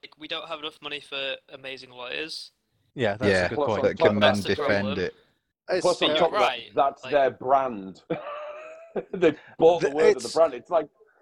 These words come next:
Speaker 4: twentieth
Speaker 2: bought,
Speaker 4: Century Fox did the same thing.
Speaker 2: I c-, I could
Speaker 1: They've got more
Speaker 2: understand
Speaker 1: of an
Speaker 2: it.
Speaker 1: argument because brand is, like, in the
Speaker 2: I,
Speaker 1: public eye.
Speaker 2: I could
Speaker 1: Quite a
Speaker 2: un-,
Speaker 1: lot.
Speaker 3: Yeah.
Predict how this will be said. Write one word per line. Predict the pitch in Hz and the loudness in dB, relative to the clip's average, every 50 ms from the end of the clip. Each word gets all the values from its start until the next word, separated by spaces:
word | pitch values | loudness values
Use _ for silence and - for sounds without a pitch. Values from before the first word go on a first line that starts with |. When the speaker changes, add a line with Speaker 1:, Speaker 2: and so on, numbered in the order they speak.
| _ _ _ _ - | _ _ _ _ 0
Speaker 4:
twentieth | - 240 - 220 180 | 2 2 2 2 0
Speaker 2:
bought, | 185 196 208 | -2 -2 -2
Speaker 4:
Century | 190 - 185 185 - | -2 -4 -10 -8 -6
Fox | 254 269 240 - _ | -4 -4 -4 -6 _
did | 185 170 - | -16 -16 -16
the | 156 | -16
same | - - 165 151 - - | -10 -6 -6 -6 -6 -8
thing. | - - 330 277 - - _ _ _ _ _ _ _ _ _ _ - | -10 -10 -12 -12 -12 -16 _ _ _ _ _ _ _ _ _ _ -2
Speaker 2:
I | 156 156 - | -2 -2 -2
c-, | 190 | -4
I | 156 156 | -6 -6
could | - 160 165 | -6 -6 -6
Speaker 1:
They've | 185 196 202 190 | -4 -4 -4 -4
got | - - 185 | -4 -4 -4
more | 180 | -2
Speaker 2:
understand | 170 - | -4 -2
Speaker 1:
of | - | -2
an | - 208 | -4 -2
Speaker 2:
it. | |
Speaker 1:
argument | 175 175 185 - 208 208 220 208 _ | -2 -4 -6 -8 -10 -14 -14 -14 _
because | - - - - 151 143 | -18 -18 -18 -18 -20 -16
brand | - 165 160 170 170 156 | -12 -10 -10 -10 -10 -12
is, | 160 156 - - | -14 -16 -12 -10
like, | 151 143 143 143 143 - - - _ - | -8 -6 -6 -6 -8 -12 -18 -20 _ -14
in | 185 160 151 147 | -14 -14 -12 -10
the | 147 135 | -8 -6
Speaker 2:
I, | 131 | -6
Speaker 1:
public | - 151 - - 147 135 - 147 | -6 -6 -8 -10 -12 -10 -6 -6
eye. | 135 135 139 147 156 151 - _ _ _ _ _ _ _ _ _ _ _ _ _ _ - | -4 -4 -4 -6 -6 -10 -14 _ _ _ _ _ _ _ _ _ _ _ _ _ _ -4
Speaker 2:
I | 123 131 | -4 -2
could | - | -2
Speaker 1:
Quite | 147 139 - | -4 -4 -2
a | - | 0
Speaker 2:
un-, | 117 104 | 0 2
Speaker 1:
lot. | 98 | 2
Speaker 3:
Yeah. | 92 82 | 2 0